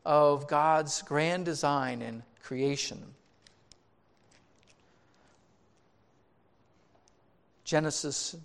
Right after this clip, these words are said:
chapter two, I'll begin at verse fifteen. Then the Lord God took the man and put him into the Garden of Eden to cultivate it and keep it.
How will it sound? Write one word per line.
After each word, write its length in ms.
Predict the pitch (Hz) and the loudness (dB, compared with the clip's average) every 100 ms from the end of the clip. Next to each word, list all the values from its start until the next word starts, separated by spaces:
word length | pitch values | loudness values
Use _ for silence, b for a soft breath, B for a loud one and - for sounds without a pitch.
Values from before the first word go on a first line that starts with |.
| _ _ _ | _ _ _
chapter 340 | - 156 139 131 | -2 -2 -2 -6
two, 220 | - 156 | -2 0
I'll 60 | 143 | 0
begin 200 | 156 156 | 0 -2
at 100 | 127 | 0
verse 240 | 139 - | -2 -2
fifteen. 720 | - 139 - - 143 135 113 104 _ _ _ - b b b b b b b b b b _ _ _ _ _ _ _ _ _ _ - | -6 -8 -8 -8 -8 -10 -14 -18 _ _ _ -20 b b b b b b b b b b _ _ _ _ _ _ _ _ _ _ 0
Then 100 | 185 | 6
the 80 | 190 | 8
Lord 600 | 190 208 220 220 208 170 | 10 12 12 8 4 2
God 440 | 160 147 143 143 | 6 8 8 6
took 260 | - 202 202 | 4 2 2
the 100 | 185 | -2
man 340 | 160 151 127 117 | 0 0 0 -2
and 160 | 127 | -4
put 220 | - 190 | 6 6
him 160 | 190 180 - | 6 0 -4
into 260 | 185 185 170 | -2 -2 -2
the 100 | 156 | 2
Garden 360 | 151 151 151 135 | 6 8 6 -2
of 120 | 127 | -4
Eden 300 | 143 156 165 | -4 -4 -8
to 80 | - | -4
cultivate 520 | 156 156 135 131 135 | 0 0 0 -2 0
it 140 | 160 | -2
and 140 | 120 - | -4 -10
keep 280 | 147 143 | -10 -6
it. 160 | 147 | -6